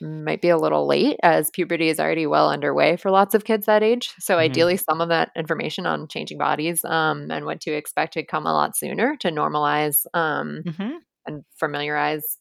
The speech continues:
Speaker 1: you know, this is what's going to happen, ideally before it happens. <laughs> Um,
Speaker 2: Yep.
Speaker 1: but I didn't really have that. Um, I'm sure that I had classmates who already might have had their periods or been starting to
Speaker 2: Mm-hmm.
Speaker 1: experience some of the changes,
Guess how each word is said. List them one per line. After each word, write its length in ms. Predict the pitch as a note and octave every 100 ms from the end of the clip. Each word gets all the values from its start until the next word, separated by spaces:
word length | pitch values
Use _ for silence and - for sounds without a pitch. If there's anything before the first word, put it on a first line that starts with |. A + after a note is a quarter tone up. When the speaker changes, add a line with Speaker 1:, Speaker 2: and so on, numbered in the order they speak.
| -
Speaker 1:
you 140 | D#3+
know, 160 | C#3+ C#3+
this 140 | D3+
is 100 | D#3+
what's 140 | D#3 - _
going 160 | E3 F#3+
to 60 | D#3+
happen, 280 | D#3 D3+ D3
ideally 300 | D3+ D#3 D3+
before 360 | C#3 - G#3
it 80 | A#2+
happens. 500 | - - E3 A3+ - -
<laughs> 60 | A#3
Um, 460 | B3+ G3+ F#3+ A3 - - - -
Speaker 2:
Yep. 180 | D3 F3+
Speaker 1:
but 380 | F3 E3+ D#3+ - - -
I 100 | G3
didn't 180 | G3 A#3+
really 180 | A#3+ A#3+
have 220 | A3 G3+
that. 480 | E3+ D#3+ D#3+ D#3+ - F3 F3+
Um, 480 | F3 F3 D#3+ D#3 D#3 -
I'm 160 | E3+
sure 260 | E3 - G3
that 160 | E3+
I 100 | D#3+
had 200 | E3 D3+
classmates 520 | - D3 D3 E3 D3 -
who 100 | D#3
already 380 | D3+ D3 D3 D3+
might 160 | D3
have 80 | D3
had 160 | D3 D3
their 120 | D3
periods 500 | D3 D#3 C#3+ D3 D3
or 100 | D3+ C#3+
been 180 | D3
starting 340 | C#3+ C#3 C3+ C#3+
to 80 | C#3+
Speaker 2:
Mm-hmm. 80 | D3
Speaker 1:
experience 580 | - - C#3+ C#3+ D3
some 120 | - D3+
of 140 | D3+
the 80 | D3+
changes, 680 | - D3 D3 D3+ D3+ C#3+